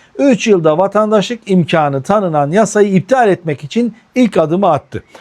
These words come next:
Bu adımı atacaklarını hükümet kurulmazdan evvel açıklıyorlardı. Ancak hükümet kurulduktan hemen sonra sanki Almanya'nın bir başka problemi kalmamış gibi ilk konulardan bir tanesinin bu olması gerçekten soru işareti.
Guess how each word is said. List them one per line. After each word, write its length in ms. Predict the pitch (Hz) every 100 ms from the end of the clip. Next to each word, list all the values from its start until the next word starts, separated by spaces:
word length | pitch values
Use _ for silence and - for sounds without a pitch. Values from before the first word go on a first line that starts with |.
| _
Bu 140 | 190 262
adımı 280 | 277 247 208
atacaklarını 720 | 185 185 180 170 185 165 214
hükümet 480 | 220 175 220 233 226
kurulmazdan 680 | 208 220 226 226 208 254 254
evvel 360 | 208 190 240
açıklıyorlardı. 960 | 214 - 220 - 247 175 143 135 147 220 - -
Ancak 380 | - 180 226 240 - _
hükümet 440 | 165 180 247 285 233
kurulduktan 680 | 226 233 240 226 - 240
hemen 400 | 226 220 294 294
sonra 540 | 240 - 160 131 170 220 _
sanki 400 | - 226 277 214
Almanya'nın 640 | 220 214 247 247 214 202 226
bir 160 | 220
başka 360 | 220 196 - 254
problemi 460 | 214 220 180 170 151
kalmamış 540 | 190 220 196 160 131
gibi 320 | 151 143 220 226 - _
ilk 320 | 302 330 -
konulardan 680 | - 220 196 180 170 175 175
bir 180 | 175 226
tanesinin 640 | 190 180 165 143 156 151 160
bu 120 | 247
olması 500 | 202 156 147 208 220 - _
gerçekten 560 | 190 170 - 151 180 170
soru 240 | - 139
işareti. 540 | 131 - 113 92 -